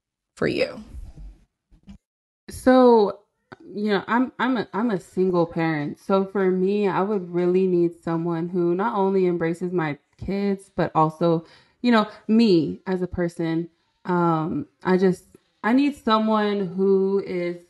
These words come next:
Speaker 2: so, um, solidified in their masculinity, that, uh, ma-, in their masculinity that, um, I'm able to thrive in my femininity. And I just,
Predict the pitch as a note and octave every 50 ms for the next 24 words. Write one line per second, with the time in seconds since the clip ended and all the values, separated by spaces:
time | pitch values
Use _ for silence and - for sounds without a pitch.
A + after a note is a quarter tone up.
0 | _ _ F#3+ - _ _ _ G3 F#3 F#3+ G3 G3+ G3 G3 G3 F#3+ F#3+ F#3+ F#3+ F#3+
1 | - _ _ _ _ _ _ _ _ _ - F#3 F3+ F3 E3+ E3 E3 E3 E3 -
2 | - _ - F#3+ F3+ F3+ F3+ F#3+ G3 G3 G3+ F#3+ F#3 F#3+ F#3+ F#3 F3 E3 E3+ E3+
3 | F3+ F#3 F3+ E3 E3+ F3+ - - - F3 E3+ E3+ F3+ F3+ F3+ E3+ E3 E3+ - _
4 | - - - F3+ F3+ F#3 F3+ F3 - - G3 F#3+ F#3+ F#3+ F#3 F#3 F3+ F3+ F3+ F3
5 | E3+ F3+ F#3 - - F3+ F3 F3+ G#3 G#3 F#3+ F#3 F#3 F#3 F3+ E3+ E3 D#3+ - -
6 | _ _ _ _ _ _ _ _ - F3 E3+ E3 E3 E3+ - E3+ F3 F3+ F#3 -
7 | F3 F3 E3+ F3 E3+ - E3+ D3+ - - E3 D#3+ E3 F3+ F3+ F3 F3 E3 E3 E3
8 | D#3+ D#3 D#3 D#3+ - - F3 F3 E3+ E3 D#3+ D3+ D3+ - E3+ - - _ _ _
9 | _ _ _ F3+ F3 E3+ E3 E3 E3 E3 E3 E3 - _ _ _ _ _ _ _
10 | _ _ - F3+ F#3 F3+ F#3 G3+ G3 F#3+ F#3 F#3 - - - -